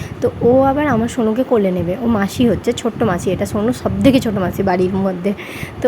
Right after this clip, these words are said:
ও আবার সোনুকে কোলে নেবে। তো এই দেখো, কোলে নিয়ে আবার কত আদর, মানে দু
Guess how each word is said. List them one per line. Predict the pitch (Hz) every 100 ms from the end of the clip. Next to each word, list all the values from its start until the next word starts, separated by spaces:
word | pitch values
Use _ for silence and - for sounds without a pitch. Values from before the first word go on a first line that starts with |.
| 233
ও | 233
আবার | 240 247
সোনুকে | - 233 214 247
কোলে | 226 196
নেবে। | 190 175 202 -
তো | 269
এই | 254 233
দেখো, | 208 - 220 - -
কোলে | 247 262
নিয়ে | 247 240 247
আবার | 226 226 233 -
কত | 208 208
আদর, | 233 185 185 208 196 -
মানে | 214 226
দু | 208